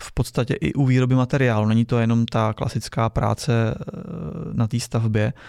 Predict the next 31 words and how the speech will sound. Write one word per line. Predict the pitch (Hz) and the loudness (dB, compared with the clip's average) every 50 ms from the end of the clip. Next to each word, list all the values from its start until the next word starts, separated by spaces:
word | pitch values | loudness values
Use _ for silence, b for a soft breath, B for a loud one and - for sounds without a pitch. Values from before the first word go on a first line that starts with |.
| B B - | B B 0
ale | 131 127 123 | 0 2 2
už | - - - - | 2 0 -2 0
ten | - 135 131 | 2 2 2
krok | - 135 135 131 | 2 0 -2 -2
předtím, | - - - 131 120 - - 117 113 120 | -2 0 0 0 0 0 -2 0 0 0
když | 117 117 120 120 120 | 0 0 -2 -2 -2
se | - 127 | 0 0
vyrá-, | 123 120 117 117 117 - - | 2 2 2 2 0 0 2
vyrábí | 117 120 117 117 113 113 120 | 2 2 4 4 4 4 4
materiály, | 120 117 113 - - 113 113 107 107 107 110 110 120 B B B B B B B B B B B | 4 4 2 2 2 2 2 2 2 0 -2 -2 -4 B B B B B B B B B B B
tak, | - - 113 - - - | -2 -2 -2 -2 0 0
eh, | 120 113 113 113 110 - - - - - | 2 2 2 2 0 -2 -4 -10 -14 -10
je | - - 127 123 | -2 0 0 2
potřeba | - 127 117 - - 123 113 120 117 | 2 0 -2 0 -2 0 2 2 2
na | 117 117 | 2 0
to, | 113 - 120 117 113 117 - - - | 0 0 0 2 0 0 -4 -6 -4
na | - 117 | -4 -4
to | 113 - 120 | -2 -4 -2
pracovní | - 117 113 - - 113 117 113 117 | -2 -2 -2 0 -2 0 0 0 0
síla | - - 113 113 113 113 120 - - | -2 -2 -2 0 0 0 -2 -4 -6
a | - 135 | -10 -4
ta | - - | -4 -2
chybí, | - - - 107 104 104 101 - - _ B B B B B B B B B | -2 0 0 0 0 0 -2 -4 -12 _ B B B B B B B B B
a | - - | -4 -2
proto | - - 117 117 - 123 | 0 0 -2 0 2 2
materiály | 123 117 117 - 117 117 117 117 120 120 | 2 2 2 2 2 2 2 4 4 4
nejsou. | 123 117 113 110 - - 135 117 - - - - - _ _ _ _ _ _ _ _ _ _ _ _ _ | 4 4 2 2 0 0 -2 -2 -2 -4 -8 -12 -16 _ _ _ _ _ _ _ _ _ _ _ _ _
A | - - 117 | -2 0 2
vlastně, | 113 113 113 - - - 123 120 | 2 2 2 0 0 2 2 2
kd-, | 117 113 113 - - _ 101 104 95 110 123 - - - - | 2 0 -4 -10 -12 _ -16 -14 -12 -10 -10 -10 -8 -8 -6
když | - 143 120 117 120 104 - - - | -2 0 2 2 2 0 0 -6 -10